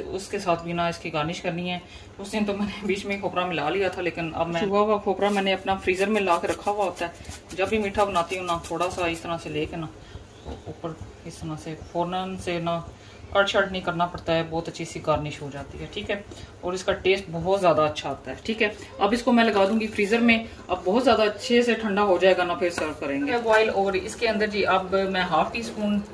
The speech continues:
ए, काली मिर्च शामिल कर रही हूँ। एक टीस्पून जा रही है कसूरी मेथी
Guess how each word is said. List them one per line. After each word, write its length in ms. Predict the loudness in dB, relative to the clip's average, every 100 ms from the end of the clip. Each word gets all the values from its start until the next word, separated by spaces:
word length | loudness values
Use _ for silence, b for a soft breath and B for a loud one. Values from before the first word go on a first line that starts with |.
| -8
ए, 160 | -6 -2
काली 180 | 0 0
मिर्च 180 | 0 -2
शामिल 280 | 0 -2 2
कर 200 | 2 2
रही 120 | 0
हूँ। 140 | -4 -4 -6 -6 -14 -16 -16 -16 -16 -16 -16 -16 -16 -16 -16 -16 -16 -14 -14 -14 -14 -14 -14 -16 -16 -16 -18 -18 -18 -16 -16 -16 -18 -18 -16 -16 -14 -4 6
एक 200 | 6 6
टीस्पून 380 | 0 -2 -2 2
जा 140 | 4
रही 140 | 4 4
है 120 | 2
कसूरी 340 | 0 -4 -2
मेथी 420 | 0 -2 -4 -10